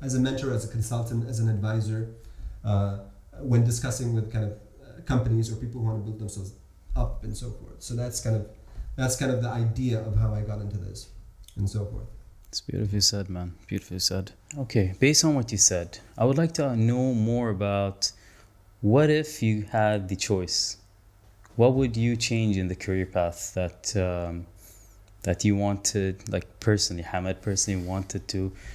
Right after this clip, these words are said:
Speaker 2: do if he had the choice?
Speaker 1: Hmm. Well, I'll say one thing. The last four years of my life, I got the most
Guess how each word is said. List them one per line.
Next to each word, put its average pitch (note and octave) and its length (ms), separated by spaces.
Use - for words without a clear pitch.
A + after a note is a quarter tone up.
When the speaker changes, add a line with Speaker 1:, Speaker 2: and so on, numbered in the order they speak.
Speaker 2:
do G2+ 320
if - 180
he G#2 100
had F2+ 140
the F2 60
choice? - 380
Speaker 1:
Hmm. B2+ 320
Well, E3+ 420
I'll D#3+ 100
say E3+ 220
one A2+ 160
thing. G#2 260
The C#3 80
last C#3 440
four C#3 160
years C#3 260
of A#2+ 80
my A#2 140
life, A2+ 340
I B2+ 120
got B2 400
the A#2 80
most - 580